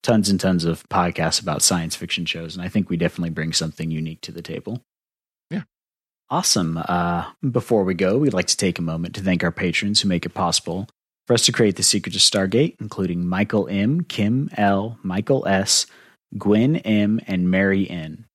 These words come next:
Speaker 1: Their generous donations at S Q P N dot com slash give make it possible for us to continue The Secret of Stargate and all the shows at StarQuest. And you can join them by visiting S Q P N dot com slash give. And be sure to follow the show on Apple Podcasts, Google Play, Stitcher, TuneIn, Spotify, iHeartRadio, or on the S Q P N YouTube channel.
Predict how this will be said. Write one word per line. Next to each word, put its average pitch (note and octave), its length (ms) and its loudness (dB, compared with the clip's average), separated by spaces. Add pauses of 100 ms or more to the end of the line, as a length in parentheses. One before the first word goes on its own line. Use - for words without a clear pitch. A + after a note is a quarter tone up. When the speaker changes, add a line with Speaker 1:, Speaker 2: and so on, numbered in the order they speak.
(120)
Speaker 1:
Their C#3+ 120 4
generous A2+ 340 4
donations F#2+ 600 2
at F#2 120 -2
S G2 200 0
Q G2 200 -2
P F#2+ 200 -4
N F2+ 120 0
dot E2+ 240 -2
com F2+ 300 -8
slash F2+ 380 0
give A#2+ 280 2
make F#2+ 220 0
it F2+ 60 -10
possible F2 380 -8
for F#2+ 180 -4
us F2 80 -2
to - 80 -4
continue F#2+ 400 -2
The F2+ 100 -2
Secret - 320 -2
of - 60 2
Stargate C3 560 4
and A2+ 120 -2
all A#2+ 140 2
the A#2+ 80 0
shows G#2+ 300 2
at - 60 -4
StarQuest. - 580 -4 (420)
And B2 80 2
you F#3 80 4
can E3+ 160 4
join G2+ 240 4
them G#2 180 4
by F#2+ 120 2
visiting F2+ 400 -4
S A#2+ 200 2
Q A2 220 0
P G#2+ 220 0
N G2+ 160 2
dot F#2 220 -2
com F2+ 280 -10
slash F2+ 380 -4
give. D3 300 2 (500)
And G#2+ 80 -2
be A2 80 2
sure D3+ 200 4
to C#3+ 100 4
follow A2+ 300 2
the G#2 60 2
show G2 180 0
on F#2 100 0
Apple B2+ 300 0
Podcasts, G2 720 -2
Google B2 260 4
Play, F#2 440 0
Stitcher, D3+ 680 2
TuneIn, G2 440 2
Spotify, A2 720 0
iHeartRadio, C3 960 2
or A2 100 -2
on G#2 80 0
the G2+ 160 2
S A#2 140 6
Q A#2 200 0
P A2 160 -2
N G2 100 2
YouTube F#2 360 0
channel. - 360 -10